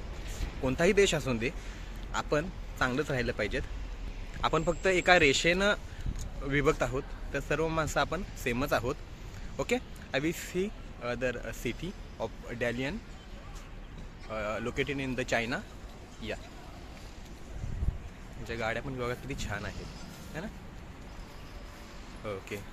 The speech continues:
तर आता मी पुन्हा हॉटेलवर जातोय, कारण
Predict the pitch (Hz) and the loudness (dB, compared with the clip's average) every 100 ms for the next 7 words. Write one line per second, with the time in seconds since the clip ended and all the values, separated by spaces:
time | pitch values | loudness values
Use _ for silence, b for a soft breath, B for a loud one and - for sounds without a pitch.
0 | - - - - - - - - - - | -12 -12 -12 -12 -12 -12 -12 -12 -10 -10
1 | - - - - - 143 131 147 160 151 | -12 -12 -12 -12 -2 2 4 4 2 2
2 | 147 160 175 - - - - - - - | 4 4 2 -4 -10 -10 -10 -12 -12 -12
3 | - 123 131 135 117 - 156 - B B | -6 -2 2 4 4 2 -2 -4 B B
4 | - 147 | -2 0